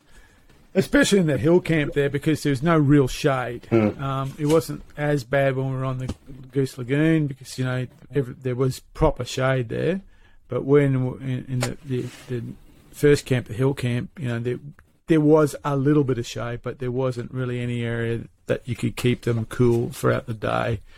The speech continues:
Speaker 1: So that was also a, a problem. And, you know, we had, we set tarps up to try and keep them cool, but didn't really work. So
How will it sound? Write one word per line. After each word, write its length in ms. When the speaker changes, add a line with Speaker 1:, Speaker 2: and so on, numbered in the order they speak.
Speaker 1:
So 240
that 240
was 180
also 560
a, 40
a 20
problem. 420
And, 160
you 60
know, 100
we 140
had, 160
we 140
set 280
tarps 380
up 140
to 60
try 260
and 120
keep 200
them 160
cool, 300
but 240
didn't 280
really 240
work. 340
So 220